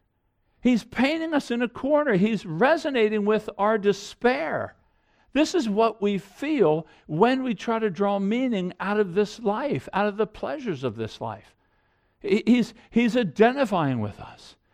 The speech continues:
to lead us out. So you have this search that he's made, this search for pleasure, right? The party, the work, the luxury,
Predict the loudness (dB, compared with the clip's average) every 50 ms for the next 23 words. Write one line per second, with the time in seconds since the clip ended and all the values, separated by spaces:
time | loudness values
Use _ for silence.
0 | _ _ _ _ _ _ _ -2 -2 0 4 4 4 4 2 0 -2 -6 -6 -6
1 | -6 -8 -12 -14 _ _ _ _ _ _ _ _ _ _ _ _ _ _ _ _
2 | _ _ _ _ _ _ _ _ _ _ _ _ _ _ _ _ 2 4 4 4
3 | 2 0 -6 -6 0 2 4 6 6 6 4 4 4 4 2 2 2 0 -6 -14
4 | -14 -14 -12 -4 0 2 2 2 2 -2 -4 -2 0 2 2 2 2 0 -2 -2
5 | -2 -2 -2 -2 -6 -8 -2 0 0 0 0 0 2 2 2 2 -2 -6 -8 -10
6 | -10 -4 -2 0 0 0 -2 -4 -10 -10 -6 -4 -2 -2 -2 -4 -6 _ _ _
7 | _ _ -8 -8 2 4 6 6 6 6 4 0 0 0 -2 0 2 2 2 4
8 | 4 2 0 -2 _ _ _ _ _ _ _ -4 0 4 4 4 4 4 0 -4
9 | -6 -4 0 2 2 2 2 0 -4